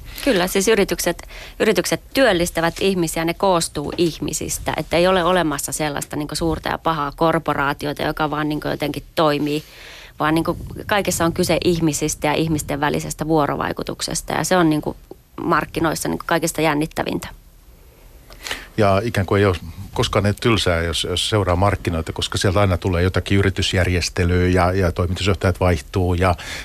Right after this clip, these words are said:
Speaker 2: ja tuota, tietysti kurssit ja kaikki, se on oma, oma shownsa sitten, että mitä
Speaker 1: Joo.
Speaker 2: siellä tapahtuu. Mut että tää, ö, teillä tosiaan niin osakkeet on keskiössä, ö, niin, ö, sopiiko se kaikille?
Speaker 1: Mun mielestä osakkeet sopii kyllä kaikille, joo.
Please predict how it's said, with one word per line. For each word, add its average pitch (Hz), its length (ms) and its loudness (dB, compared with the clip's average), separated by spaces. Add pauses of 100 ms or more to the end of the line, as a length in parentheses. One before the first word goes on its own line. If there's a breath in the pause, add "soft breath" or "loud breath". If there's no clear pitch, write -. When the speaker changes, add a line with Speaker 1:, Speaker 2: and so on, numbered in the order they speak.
(120)
Speaker 2:
ja 87 180 2
tuota, 87 720 2 (200)
tietysti 90 320 -4
kurssit - 360 -2
ja 98 80 2
kaikki, 95 280 2
se 95 100 2
on 90 100 4
oma, 90 280 4
oma 92 200 0
shownsa 92 400 4
sitten, 90 460 0
että - 220 -4 (280 loud breath)
mitä - 160 -8
Speaker 1:
Joo. 202 80 4
Speaker 2:
siellä 113 160 4
tapahtuu. 98 520 -4
Mut 117 140 4
että 131 200 2 (300 loud breath)
tää, 131 200 4 (120)
ö, 120 260 4 (180)
teillä 139 200 2
tosiaan 113 400 2
niin 104 260 2 (120)
osakkeet 117 380 0
on 92 60 2
keskiössä, 107 600 2
ö, 92 720 -2
niin, 98 360 0
ö, 92 360 2 (140)
sopiiko - 300 0
se 95 80 -2
kaikille? - 460 -2 (960 loud breath)
Speaker 1:
Mun 190 160 4
mielestä 165 320 2
osakkeet 160 400 -2
sopii 156 320 -2
kyllä 156 220 -6
kaikille, - 460 -6
joo. 160 280 0